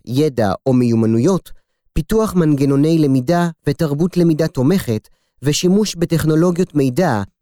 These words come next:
במטרה לאפשר לעובדים ולמנהלים לנצל טוב יותר את הידע הקיים בארגון.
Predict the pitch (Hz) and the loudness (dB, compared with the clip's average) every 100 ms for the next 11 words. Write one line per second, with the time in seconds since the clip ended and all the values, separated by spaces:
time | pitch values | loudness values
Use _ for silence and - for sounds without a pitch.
0 | _ 131 139 147 160 160 196 127 127 - | _ -2 0 0 -2 -2 -2 -2 -4 -2
1 | 185 185 127 117 120 170 180 143 135 127 | 0 0 0 -2 0 0 2 2 2 2
2 | 123 117 120 185 147 135 _ - 139 151 | 0 0 0 2 0 -2 _ -2 0 0
3 | - 190 175 208 175 143 - 120 123 135 | 0 0 0 -2 0 -2 0 -2 0 -4
4 | - 131 165 180 160 139 135 120 139 147 | 0 0 2 0 -2 -2 -2 0 0 0
5 | 156 165 139 110 90 | 0 0 0 -2 -2